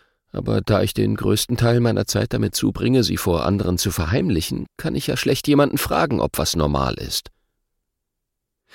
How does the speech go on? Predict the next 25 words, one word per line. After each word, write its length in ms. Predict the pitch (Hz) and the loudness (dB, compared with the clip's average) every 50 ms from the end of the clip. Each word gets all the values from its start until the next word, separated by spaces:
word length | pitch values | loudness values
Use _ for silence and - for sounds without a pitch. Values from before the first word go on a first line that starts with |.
| - - - - _ | -20 -20 -20 -8 _
Ich 180 | - 120 - 135 | -2 -2 0 0
heiße 220 | 147 143 - - | 0 0 2 0
übrigens 500 | 113 - - - 113 120 123 120 - - | 0 0 -2 -4 -6 -4 -2 -4 -2 0
Daniel 400 | - 113 113 123 123 117 120 113 | 2 2 2 2 2 2 2 2
Lee. 420 | 113 110 110 110 101 - 82 76 - _ _ _ _ _ _ _ _ _ _ _ _ _ | 2 2 0 -2 -2 -4 -6 -10 -14 _ _ _ _ _ _ _ _ _ _ _ _ _
Ich 140 | - - - | -2 0 2
habe 160 | 95 85 85 | 2 2 2
schon 220 | 85 - 92 87 85 | 0 0 0 0 0
erwähnt, 380 | 87 82 85 101 101 98 - | 0 0 0 0 0 0 0
dass 120 | - 78 - | -2 -4 -4
ich 180 | 85 - - | -6 -6 -6
eine 180 | 78 78 80 76 | -6 -6 -6 -6
dreizehnjährige 920 | - - - 85 85 - - - 80 80 78 73 85 80 90 80 87 82 | -6 -4 -4 -4 -2 -2 -2 -2 -2 -2 -2 -4 -4 -4 -4 -4 -4 -4
soziale 500 | - - 82 - - 92 85 85 87 76 | -4 -4 -4 -4 -2 0 2 2 2 2
Absurdität 720 | - - - - 92 - - 82 - - - 101 - - - | 0 0 -2 -4 -4 -2 -4 -6 -4 -2 -2 -2 -2 -4 -4
bin. 200 | - 82 85 85 - - - - - _ _ _ _ _ _ _ | -4 -4 -4 -6 -8 -14 -20 -20 -20 _ _ _ _ _ _ _
Und 140 | 104 87 87 | 0 0 0
das 140 | 92 - | -2 -2
ist 200 | - - - - | -4 -4 -4 -4
auch 160 | - 90 92 - | -4 -4 -4 -6
so. 280 | - - - - 98 - _ _ _ _ _ _ _ _ _ _ _ _ _ _ _ _ _ | -6 -8 -8 -8 -10 -14 _ _ _ _ _ _ _ _ _ _ _ _ _ _ _ _ _
Ich 200 | - 104 - - | -4 -4 -4 -2
gelte 380 | - 98 98 101 - - 120 - | 0 2 2 2 2 0 0 0
als 300 | - 113 113 - - - | 0 -2 -2 -4 -4 -2
intelligent, 960 | - 123 117 - - 131 - 127 123 - 151 156 135 85 - - - - | -2 -2 0 0 0 0 0 0 0 0 0 0 0 -2 -4 -6 -12 -20